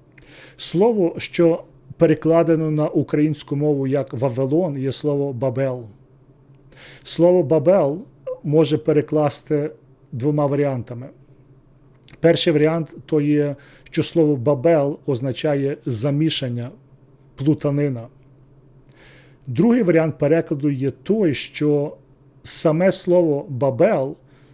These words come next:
складається з двох слів. Баб означає брама або ворота, а «Ел» означає Бог.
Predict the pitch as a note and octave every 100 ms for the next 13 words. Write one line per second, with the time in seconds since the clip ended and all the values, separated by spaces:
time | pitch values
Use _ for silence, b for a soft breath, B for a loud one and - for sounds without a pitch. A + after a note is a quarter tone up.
0 | - - D#3 C3+ D#3 D3+ D3 - D3+ E3
1 | B2 A2+ C3 C3 - - D#3+ A#2 - _
2 | _ - _ _ _ _ b b b b
3 | A#2 F#3 E3 - - - D#3 C3 D3 -
4 | D#3 D3 D3 D#3+ A#2 C#3+ E3 D3 B2+ C#3+
5 | C3 C3 B2+ C3 D3+ D3+ A#2+ F#3 _ _
6 | _ _ b b b - - F#3 G3+ D3
7 | G#3 - _ _ _ C#3+ B2+ C3+ - C3+
8 | B2 A#2+ G#2+ C3+ G#2+ -